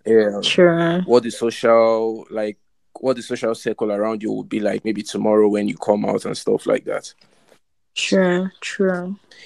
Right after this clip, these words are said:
Speaker 1: Yeah, so let's
Speaker 2: Yeah, that makes sense.
Speaker 1: Okay.
Speaker 2: No, I said that makes sense. <laughs> Go, sorry.
Speaker 1: Yeah, let's, let's talk about your experience. Yeah. At what, at
Speaker 2: Okay.
Speaker 1: what point did you know that you had contracted the virus?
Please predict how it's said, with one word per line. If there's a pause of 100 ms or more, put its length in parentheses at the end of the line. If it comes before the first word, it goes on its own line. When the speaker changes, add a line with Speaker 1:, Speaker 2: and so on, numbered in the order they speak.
Speaker 1:
Yeah,
so
let's
Speaker 2:
Yeah,
that
makes
sense. (320)
Speaker 1:
Okay. (1900)
Speaker 2:
No,
I
said
that
makes
sense.
<laughs>
Go,
sorry. (400)
Speaker 1:
Yeah,
let's,
let's
talk
about
your
experience. (600)
Yeah. (760)
At
what,
at
Speaker 2:
Okay.
Speaker 1:
what
point
did
you
know
that
you
had
contracted
the
virus?